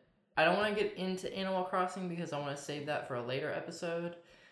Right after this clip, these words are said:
'cause I have a lot to say about Animal Crossing. Um,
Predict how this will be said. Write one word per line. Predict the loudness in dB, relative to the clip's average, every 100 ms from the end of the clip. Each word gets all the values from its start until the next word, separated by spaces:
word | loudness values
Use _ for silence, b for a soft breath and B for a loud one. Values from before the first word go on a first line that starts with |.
| B
'cause | -2
I | 2
have | 2
a | 0
lot | -2 -2
to |
say | -8 -4 -2
about | 0 0 -2
Animal | -4 -6 -6 -6
Crossing. | -6 -6 -6 -8 -8 -10 -12 B B B B
Um, | -6 -4 -4 -4 -6